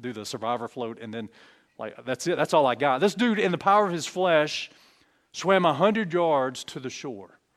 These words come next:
in the power of his flesh. What he needed to realize was that he needed Jesus', Jesus' power in his life. He, he, he needed to heed God's word. As they're fishing and they caught nothing, Jesus gives direction, "Cast the net on the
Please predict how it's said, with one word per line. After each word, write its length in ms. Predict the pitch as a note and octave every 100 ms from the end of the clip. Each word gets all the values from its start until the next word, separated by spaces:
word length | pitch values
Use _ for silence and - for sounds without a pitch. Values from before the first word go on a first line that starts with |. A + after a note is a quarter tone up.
| _ _ _ _ _
in 80 | B2
the 60 |
power 220 | A2+ B2+
of 80 | A2+
his 120 | G#2
flesh. 540 | - B2+ G#2+ F2+ - - _ _ _ _ _
What 180 | - F3+
he 80 | E3+
needed 300 | E3+ A3 G#3
to 80 | C#3+
realize 840 | C#3+ G#3+ F3+ A2+ G#2+ G#2+ A#2 - _ _ _ _
was 180 | C3 C3
that 120 | B2+
he 60 | B2
needed 200 | B2+ G#2+
Jesus', 440 | C3+ B2+ - A2+
Jesus' 440 | A2+ C3+ G#2+ - A#2
power 300 | - E3 C3
in 60 |
his 120 | G#2
life. 200 | A2 G2
He, 140 | D3 E3+
he, 180 | F3+ D#3
he 160 | E3+
needed 320 | D#3+ F#3 G3
to 100 | C#3+
heed 280 | B2 E3+ D#3
God's 320 | C#3+ C3 A2+
word. 640 | A2+ A#2 E3 C3+ G#2 B2 F3 _ - _ _ _ _ _ _ _ _ _ -
As 160 | D#3 C3
they're 160 | D3
fishing 640 | - A#3 C4+ - D3 C3 D3+
and 80 |
they 80 | C#3+
caught 300 | D3 F#3 E3
nothing, 600 | C#3 G3 - C#3 C3 C#3+
Jesus 440 | A2 D3 A3 G3 -
gives 220 | F#3 C3+
direction, 600 | D#3+ C3+ F3 - C#3+ C3
"Cast 360 | - F3+ F#3+ -
the 80 |
net 280 | D3 C#3+ D3 D3
on 220 | C3+ C3
the 200 | A#2+